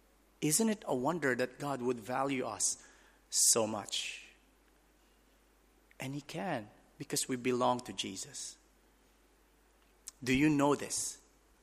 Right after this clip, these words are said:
Do you know you are God's inheritance? You will be with him forever. And third, if we are to know God better, we need to know the greatness of his power. And now Paul sort of,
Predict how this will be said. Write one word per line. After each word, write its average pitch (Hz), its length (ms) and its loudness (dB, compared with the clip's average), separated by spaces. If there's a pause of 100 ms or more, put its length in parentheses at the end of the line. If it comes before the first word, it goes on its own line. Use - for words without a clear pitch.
(540)
Do 123 60 0
you 135 100 6
know 131 240 4
you 131 220 0
are 127 80 2
God's 131 520 -2 (120)
inheritance? 110 880 -10 (720)
You 135 160 0
will 135 140 4
be 135 160 2
with 135 180 0
him 110 320 -6 (640)
forever. 110 420 -4 (1300)
And 143 140 2
third, 135 440 8
if - 140 -6
we 135 100 8
are 135 80 12
to 147 140 6
know 156 260 10
God 131 300 10
better, 113 360 6 (300)
we 127 160 2
need 135 380 2
to 147 100 2
know 117 300 4
the 113 100 0
greatness 113 720 0 (580)
of 110 140 -4
his 110 200 0
power. 101 420 -4 (760)
And 131 200 4
now 139 160 8
Paul 135 420 8
sort 131 320 6
of, 120 180 6